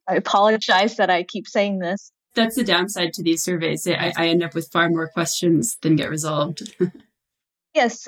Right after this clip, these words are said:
Speaker 1: and we're one of the first groups who are asking these questions, so we're just at the beginning stages of probing this very important policy question.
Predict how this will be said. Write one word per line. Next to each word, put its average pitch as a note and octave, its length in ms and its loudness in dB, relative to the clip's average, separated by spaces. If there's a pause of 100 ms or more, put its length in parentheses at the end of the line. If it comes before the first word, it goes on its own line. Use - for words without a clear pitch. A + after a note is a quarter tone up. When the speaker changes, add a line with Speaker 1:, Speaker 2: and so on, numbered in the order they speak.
Speaker 1:
and A#3+ 400 4
we're E4 440 4
one C#4 240 2
of C#4 40 2
the C4+ 60 4
first A3+ 320 0
groups A3+ 420 -4
who B3+ 100 4
are F#3+ 200 4
asking D4 480 -4
these D#4 240 2
questions, E4 720 0
so A3+ 320 2
we're G3 340 2
just G3+ 320 -4
at A3 120 2
the G#3+ 80 4
beginning A3+ 400 4
stages G#3 440 2
of F#3 200 0
probing F3+ 760 0
this F#3 420 -4
very F#3+ 200 2
important F#3 400 0
policy E3+ 440 2
question. E3 680 -2